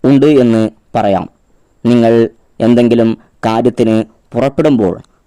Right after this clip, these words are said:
ആദ്യം തന്നെ ഒരു തടസ്സം അനുഭവപ്പെടുന്നു. ഏതൊരു കാര്യമായാലും രണ്ടോ മൂന്നോ തവണ ശ്രമിക്കുമ്പോഴാണ് അത് നടക്കാറുള്ളത്. ദൈവാനുഗ്രഹം നോക്കിയാൽ നാരായണ സാന്നിധ്യം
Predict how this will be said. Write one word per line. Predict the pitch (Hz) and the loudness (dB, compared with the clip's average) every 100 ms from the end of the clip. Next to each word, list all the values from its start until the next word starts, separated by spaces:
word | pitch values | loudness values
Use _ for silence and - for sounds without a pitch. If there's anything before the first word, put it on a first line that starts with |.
| - | -10
ആദ്യം | 107 110 131 113 | -6 -2 0 0
തന്നെ | 110 110 107 - _ - | 0 0 -2 -6 _ -2
ഒരു | 110 110 101 _ - | 0 2 0 _ -8
തടസ്സം | 120 123 147 165 151 - _ - | -4 -4 -2 -4 -4 -8 _ -4
അനുഭവപ്പെടുന്നു. | 120 120 120 117 107 95 90 - _ _ _ _ _ _ | -2 0 0 -2 -4 -4 -8 -12 _ _ _ _ _ _
ഏതൊരു | 110 113 120 113 113 - _ - | 0 2 2 2 2 -2 _ -6
കാര്യമായാലും | 110 120 131 123 131 135 127 98 - _ _ - | -4 0 0 2 2 2 0 -2 -6 _ _ -4
രണ്ടോ | 110 117 117 | -2 0 0
മൂന്നോ | 110 117 120 120 | 2 2 2 2
തവണ | 117 113 117 113 113 _ _ | 2 0 0 -2 -6 _ _
ശ്രമിക്കുമ്പോഴാണ് | - 131 147 180 180 143 120 107 107 - _ _ _ 110 | -2 0 2 0 2 0 0 0 -2 -4 _ _ _ -4
അത് | 113 113 107 _ _ _ 123 | 0 0 -2 _ _ _ -4
നടക്കാറുള്ളത്. | 110 110 _ _ - 117 107 98 92 104 - _ _ _ _ _ _ _ _ - _ - | -4 -4 _ _ -8 -4 -4 -2 -4 -6 -16 _ _ _ _ _ _ _ _ -20 _ -4
ദൈവാനുഗ്രഹം | 110 117 120 120 117 120 117 117 120 _ - | 0 2 2 0 0 0 0 -2 -4 _ -4
നോക്കിയാൽ | 117 131 156 147 95 - _ _ - | -2 0 2 2 0 -8 _ _ -8
നാരായണ | 104 110 113 117 120 | -4 -2 -2 0 -2
സാന്നിധ്യം | 120 110 143 135 123 92 | -2 -2 -2 0 -2 -4